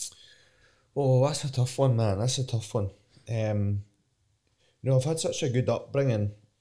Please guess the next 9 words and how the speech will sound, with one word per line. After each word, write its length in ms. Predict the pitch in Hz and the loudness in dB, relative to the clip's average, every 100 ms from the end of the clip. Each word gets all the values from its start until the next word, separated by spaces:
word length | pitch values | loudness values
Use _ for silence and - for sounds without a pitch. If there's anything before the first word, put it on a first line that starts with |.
| _ | _
um, 600 | - 104 95 98 98 95 92 _ _ _ _ _ _ _ _ | -4 2 2 0 -4 -6 -8 _ _ _ _ _ _ _ _
from 360 | - 131 135 135 | -6 2 4 6
my 120 | 127 | 6
mum, 400 | 113 117 120 107 | 4 2 0 -2
from 200 | 117 117 | 0 2
my 100 | 113 | 2
dad, 420 | 104 98 98 98 | 0 0 0 -2
and 160 | 95 95 | -2 -4
from 400 | - 110 104 95 | 0 2 2 -2